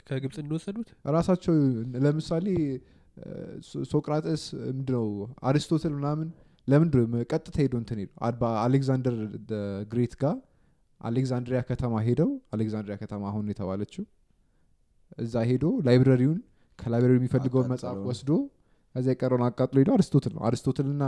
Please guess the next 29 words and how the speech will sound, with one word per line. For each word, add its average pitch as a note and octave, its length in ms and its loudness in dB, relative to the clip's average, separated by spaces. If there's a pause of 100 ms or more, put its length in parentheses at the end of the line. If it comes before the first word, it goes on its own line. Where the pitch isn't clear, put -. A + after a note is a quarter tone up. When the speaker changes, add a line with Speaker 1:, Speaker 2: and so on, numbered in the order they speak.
(140)
Speaker 3:
የተቃጠሉት A#2 640 -10
ነገሮች G#2+ 300 -8
ምን A2 140 -6
Speaker 2:
ያ። G3+ 80 -2
Speaker 3:
ሊሆኑ G#2+ 260 -4
እንደሚችሉ G#2 540 -12
Speaker 2:
አሪስቶትልና C#3+ 600 2
Speaker 3:
ያስባል። B2+ 240 2
Speaker 2:
አ-፣ G#2+ 260 -4
አሌክዛንደር C3+ 440 2
the C#3 120 4
Speaker 3:
So - 40 -4
Speaker 2:
great D3 140 4
Speaker 3:
much B2+ 80 -2
Speaker 2:
ደግሞ F3 180 4
Speaker 3:
more F4+ 140 4
Speaker 2:
በቃ A3 180 2
Speaker 3:
knowledge. G#2 200 2
Speaker 2:
አባትና B2+ 420 2
ልጅ C3 160 0
በላቸው። G2 400 -2 (520)
አ-፣ - 240 -8
አስተማሪው C3 520 4
ነበር A2 280 -4
literally፣ G#2+ 380 -6
Speaker 3:
Mm. G2 140 -12
Speaker 2:
ፕራይቬት A#2+ 360 -2
አስተማሪው A2 520 -6
ነው። D3+ 140 -8